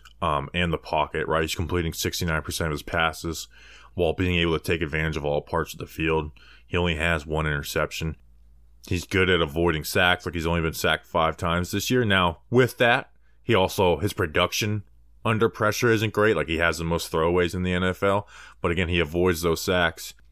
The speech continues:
Charles Cross may be back. I think he's gonna be back, but Stone Forsythe, uh, you remember him from the Gators, um, he wasn't horrible for them. So I don't, I don't know how much of a difference that makes anyways, and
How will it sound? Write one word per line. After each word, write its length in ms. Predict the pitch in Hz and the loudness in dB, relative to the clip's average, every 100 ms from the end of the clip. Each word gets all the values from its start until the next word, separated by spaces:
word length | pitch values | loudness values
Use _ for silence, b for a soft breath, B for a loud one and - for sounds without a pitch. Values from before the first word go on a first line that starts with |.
| - - b b b - | -20 -20 b b b -2
Charles 340 | 143 135 127 | 4 4 2
Cross 400 | - 135 120 - | 4 4 4 2
may 340 | 101 101 110 | 0 2 2
be 160 | 107 117 | 2 2
back. 480 | 113 110 117 - - - _ - - | 4 4 2 -4 -20 -20 _ -10 -6
I 60 | |
think 180 | - 117 | -2 0
he's 120 | 110 | 0
gonna 140 | 104 95 | 0 0
be 40 | |
back, 220 | 101 101 | 2 2
but 100 | - | 0
Stone 280 | - 156 143 | -4 0 0
Forsythe, 580 | - 117 123 95 80 - | 2 0 2 2 0 2
uh, 240 | 78 76 69 - - | 2 2 0 -10 -10
you 180 | 107 92 | -6 -2
remember 280 | 87 87 82 | 0 0 0
him 80 | 82 | -2
from 160 | 82 | -4
the 60 | 73 | -2
Gators, 560 | 82 90 80 73 - b b b b - | 2 2 2 -2 -6 b b b b -6
um, 220 | 80 71 | -4 -2
he 120 | 101 | 0
wasn't 320 | 98 95 90 | 2 0 -2
horrible 420 | 62 78 87 80 71 | -2 0 2 0 -2
for 240 | 78 76 | -2 0
them. 220 | 73 73 - - - - - - - - - | 0 -4 -10 -20 -20 -20 -20 -20 -20 -16 -8
So 120 | - | 0
I 60 | 87 | 0
don't, 180 | 92 90 | 0 -2
I 80 | 85 | -2
don't 120 | 87 | 0
know 80 | 82 | -2
how 160 | 82 | -2
much 220 | 82 80 80 | -2 -2 -4
of 80 | |
a 40 | 73 | -4
difference 340 | 80 - 78 | -4 -6 -6
that 160 | 76 - | -6 -4
makes 280 | 73 - - | -6 -6 -6
anyways, 420 | 80 69 71 71 | -4 -2 -4 -4
and 220 | 71 | -8